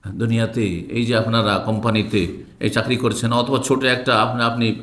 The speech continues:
প্রতিষ্ঠানে চাকরি করছেন, আপনার কফিল, আপনি হয়তো ব্যক্তি, আহ, এ-, একজন শুধু, তারপরও আপনার চিন্তা, "আমার কফিল যাতে অসন্তুষ্ট না হয়, আমার কফিল জানে, যেন আমাকে ভালোবাসে।" কেন?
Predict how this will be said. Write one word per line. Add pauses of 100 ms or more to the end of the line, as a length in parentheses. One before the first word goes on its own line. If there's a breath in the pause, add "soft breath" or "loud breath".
(140)
প্রতিষ্ঠানে
চাকরি
করছেন,
আপনার
কফিল,
আপনি
হয়তো
ব্যক্তি, (400 loud breath)
আহ,
এ-,
একজন
শুধু,
তারপরও
আপনার
চিন্তা,
"আমার
কফিল
যাতে
অসন্তুষ্ট
না
হয়, (480 soft breath)
আমার
কফিল
জানে,
যেন
আমাকে
ভালোবাসে।" (1120)
কেন?